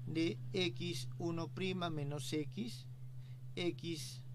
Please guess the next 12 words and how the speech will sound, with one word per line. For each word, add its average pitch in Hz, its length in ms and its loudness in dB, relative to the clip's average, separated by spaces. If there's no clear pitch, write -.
dos 147 360 0
prima 151 500 2
menos 147 680 0
X 135 380 -4
dos 180 420 0
menos 135 340 -4
X - 360 -6
uno, 180 380 0
coma, 185 400 6
y 175 140 4
así 139 220 0
sucesivamente, 175 1080 0